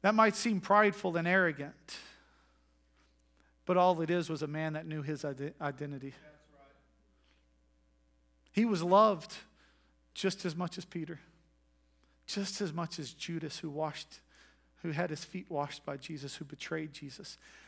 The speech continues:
Speaker 1: John was loved just as much as any of them, and he's loved just as much as any of you. The same love that God, that Jesus had for John, he has for us. There's no de-,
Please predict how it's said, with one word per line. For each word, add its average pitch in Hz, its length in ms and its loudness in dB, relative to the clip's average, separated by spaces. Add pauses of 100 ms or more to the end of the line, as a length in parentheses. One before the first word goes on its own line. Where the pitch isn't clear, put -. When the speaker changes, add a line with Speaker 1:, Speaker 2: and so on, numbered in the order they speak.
(120)
Speaker 1:
John 180 520 0
was 156 200 -4
loved 151 520 0 (100)
just - 400 -2
as 151 160 -4
much 156 300 -6
as 147 160 -10 (280)
any 170 200 -2
of 165 100 -4
them, 147 300 -4 (200)
and 170 120 0
he's 165 180 -2
loved 175 420 2
just - 280 -4
as 156 100 -10
much 180 220 -6
as 143 260 -10
any 151 200 -6
of 127 100 -10
you. 135 180 -8 (560)
The 196 60 0
same 220 360 2
love 185 240 6
that 190 180 -2
God, 175 320 4 (260)
that 175 140 0
Jesus 175 300 -2
had 180 180 2
for 160 120 -6
John, 165 280 0
he 143 140 -4
has 147 160 -4
for 139 160 -8
us. - 260 -10
There's 160 160 -2
no 175 140 0
de-, 175 240 -4